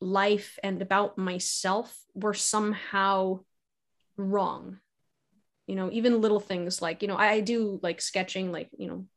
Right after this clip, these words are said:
digital artwork and stuff. And I, I, I had <laughs> somehow a lot of, like, spooky influence, like, very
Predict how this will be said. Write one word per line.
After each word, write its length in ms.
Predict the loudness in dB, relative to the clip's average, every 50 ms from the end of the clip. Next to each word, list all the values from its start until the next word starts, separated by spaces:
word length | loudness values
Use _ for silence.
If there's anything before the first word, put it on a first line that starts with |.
| _ _ _ -6
digital 340 | -4 -4 -4 -2 -2 0 0
artwork 400 | 0 0 -2 0 -2 -4 -4 -4
and 120 | -6 -8 -8
stuff. 300 | -6 -6 -6 -6 -6 -10 _ -20 -20 -20 -20 _ _ _ _ _ _ _ _ _ _ -2
And 640 | 0 0 2 2 2 2 2 2 2 2 0 -2 -6 -12 _ _ _ _ _ _ _ _ _ _ _ _ _ _ _ -20 -20 _ _ _ _ -6
I, 340 | -4 -2 -2 -2 -2 -4 -2 -4
I, 60 | -6
I 20 |
had 240 | -2 2 2 2 2
<laughs> 180 | 4 2 0 0
somehow 400 | 2 2 4 4 6 6 6 6
a 20 | 6
lot 200 | 6 6 4 4
of, 100 | 2 0
like, 260 | -2 -4 -4 -6 _ _ _ _ _ _ -10
spooky 600 | -6 -6 -4 0 4 6 6 6 6 4 0 2
influence, 520 | 0 0 0 0 0 0 0 0 -2 -2
like, 180 | -2 -2 0 2
very 220 | 4 4 2 2